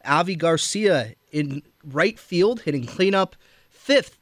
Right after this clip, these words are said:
doing the catching, we have Omar Narvaez. Luis Urias playing third base and hitting sixth. Jace Peterson getting the start at first base, hitting seventh. Lorenzo Cain in center field, hitting eighth,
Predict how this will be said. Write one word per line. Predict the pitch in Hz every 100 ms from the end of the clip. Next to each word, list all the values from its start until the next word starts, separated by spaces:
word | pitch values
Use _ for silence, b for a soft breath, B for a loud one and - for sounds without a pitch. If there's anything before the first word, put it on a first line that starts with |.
| 143
doing | 190 240
the | 214
catching, | - 220 226 180 135
we | 139
have | 131
Omar | 151 185 190 175
Narvaez. | 156 131 120 143 160 160 156 143 b b b _
Luis | 151 180 262 -
Urias | 233 180 254 226 -
playing | - 180 170 151
third | - 175 165
base | 151 160 233 - -
and | 135 135 127
hitting | 120 151 135
sixth. | - - 214 247 - - b b b
Jace | - 175 -
Peterson | - 190 196 - 175
getting | 151 151 143
the |
start | 127 - 147 135
at | 127
first | _ 185 170 -
base, | 180 175 160
hitting | 170 156 135
seventh. | - 175 165 165 147 b b _
Lorenzo | 151 160 233 220 214
Cain | - - 196 190
in | 151 131
center | - 175 170
field, | - - 170 170 156 127 b b
hitting | - 180 165 -
eighth, | 165 170 160